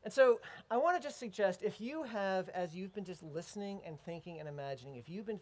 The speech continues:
feeling some kind of pull, some kind of inner pressure directing you, some, some growing desire to serve God, to trust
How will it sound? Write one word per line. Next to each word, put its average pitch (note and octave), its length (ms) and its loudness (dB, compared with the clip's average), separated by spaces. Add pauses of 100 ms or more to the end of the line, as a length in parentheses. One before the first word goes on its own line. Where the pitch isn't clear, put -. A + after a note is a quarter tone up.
feeling F3+ 320 -4
some E3 240 -10 (160)
kind D#3+ 160 -6
of C#3+ 80 -12 (320)
pull, G2+ 260 -10 (960)
some F#3 220 -6
kind G3+ 240 -2
of F3 60 -8 (340)
inner G3 280 0 (220)
pressure F3+ 460 -4
directing C#3 640 -8
you, A#2+ 160 -10
some, F3+ 360 -4 (300)
some G3 220 -2
growing A3+ 720 2
desire D#3+ 840 -2
to - 140 -14
serve G3 720 -2
God, D3+ 400 2
to - 140 -16 (240)
trust G#3 460 0